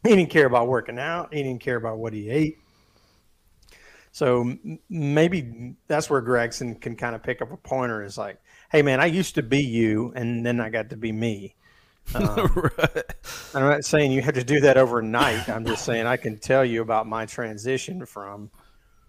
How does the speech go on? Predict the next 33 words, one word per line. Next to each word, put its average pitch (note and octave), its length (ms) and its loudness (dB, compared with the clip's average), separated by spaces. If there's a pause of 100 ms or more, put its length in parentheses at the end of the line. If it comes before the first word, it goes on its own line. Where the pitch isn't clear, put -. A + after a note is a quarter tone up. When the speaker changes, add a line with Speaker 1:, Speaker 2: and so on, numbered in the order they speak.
(220)
Speaker 1:
you A2+ 120 -4
know, G2 300 -6 (200)
just B2+ 200 0
having A2+ 300 -4
fun, A2+ 300 -4
cutting A#2+ 300 -4
up, B2 180 -10
winning A2 260 -10
races, A2+ 540 -8
and G#2 140 -12
then G#2 100 -14
championships A2 840 -6
to, G#2+ 460 -6 (220)
like, A2+ 340 2
the B2 260 0
professional A2+ 840 -2
race G#2 280 -6
car G2 240 -6
driver G2 500 -8
that G#2 180 -12
Jimmy G#2 400 -4 (180)
became. G2+ 540 -6 (920)
Speaker 2:
Absolutely. D#2+ 1080 -8 (400)
I A#2+ 80 2
hope D#3+ 180 6
it D#3 80 2
works D#3 240 6
out D3+ 220 6
for B2+ 100 2
Jimmy. A2 340 4
I, A2 220 6
I A#2+ 80 6
would, D#3 260 4